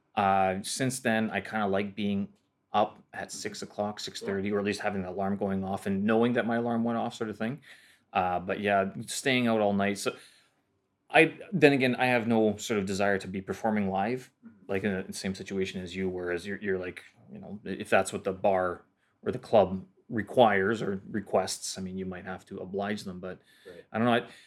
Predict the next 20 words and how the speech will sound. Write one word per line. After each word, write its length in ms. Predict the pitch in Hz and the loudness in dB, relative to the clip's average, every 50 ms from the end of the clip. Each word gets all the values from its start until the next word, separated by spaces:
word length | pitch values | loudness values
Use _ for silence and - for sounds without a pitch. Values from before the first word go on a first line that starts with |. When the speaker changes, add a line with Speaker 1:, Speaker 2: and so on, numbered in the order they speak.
| _ _ _ _ _ - | _ _ _ _ _ 6
Speaker 1:
kinda, 240 | - 214 180 - - - | 8 8 8 4 2 2
I 80 | 147 | 2
would 160 | 160 165 170 | 2 2 2
almost 380 | 170 196 202 214 208 196 202 - | 4 6 6 6 4 2 2 -2
kinda 220 | - 190 170 151 | -2 0 0 0
hope 260 | 135 135 156 156 - - | 2 2 0 0 0 2
that 280 | 139 123 104 - - - _ _ _ _ - | 2 2 2 0 -4 -12 _ _ _ _ 0
live 320 | 139 123 120 131 139 127 127 | 2 4 4 4 2 0 0
music 300 | 135 135 135 131 127 - | -2 0 0 -2 -4 -4
would 120 | 110 101 | -6 -6
start 380 | - - - 110 113 110 - - - | -8 -6 -2 -2 -4 -4 -4 -4 -2
earlier, 560 | 113 104 117 123 139 139 160 185 208 208 - - _ _ - - - - - | 2 2 2 2 2 2 2 2 2 0 -4 -12 _ _ -20 -20 -16 -14 -4
just 220 | 165 156 160 - | 0 0 0 2
so 80 | - 165 | 2 0
more 240 | 151 143 143 143 139 | 2 4 4 2 2
people 320 | 139 - 143 143 143 131 | 0 -2 -2 -2 -2 -2
can, 560 | 127 - 139 127 123 120 117 117 107 101 - - - - _ _ _ _ _ _ _ _ _ _ - - | -2 -2 -2 0 2 2 2 2 0 -2 -6 -12 -20 -20 _ _ _ _ _ _ _ _ _ _ -16 -12
so 160 | - - 147 | -6 -4 -4
I 80 | 151 147 | -4 -2
can 300 | - 143 135 120 107 | -2 -2 -2 -2 -2